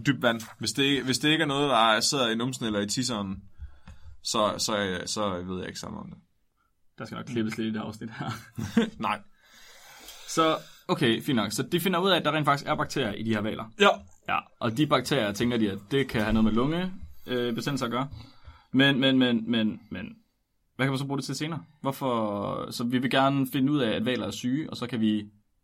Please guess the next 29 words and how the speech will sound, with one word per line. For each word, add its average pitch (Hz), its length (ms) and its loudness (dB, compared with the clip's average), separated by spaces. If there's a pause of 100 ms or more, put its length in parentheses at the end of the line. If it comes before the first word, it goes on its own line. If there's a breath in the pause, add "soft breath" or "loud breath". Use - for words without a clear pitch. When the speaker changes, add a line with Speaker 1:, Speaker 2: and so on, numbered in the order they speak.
(120)
Speaker 1:
Det 123 160 4
er 110 40 -2
for, 120 160 4
man 117 240 2
Speaker 2:
så 147 120 0
kan 143 80 2
man 131 120 4
hive 123 240 2
krog 165 360 4
i 120 40 2
dem, 120 120 0
trække 123 200 -4
dem 147 80 0
ind 160 120 -2
på 123 60 -6
land, 135 220 0
og 113 80 -10
så - 100 -8
kan 135 100 -4
man 117 80 -2
helbrede 131 280 -2
dem 107 80 -2
og 107 60 -8
kaste 117 180 -8
dem 139 60 -2
ud 135 40 0
i 120 40 -2
vandet 127 160 -2
igen. 117 200 -6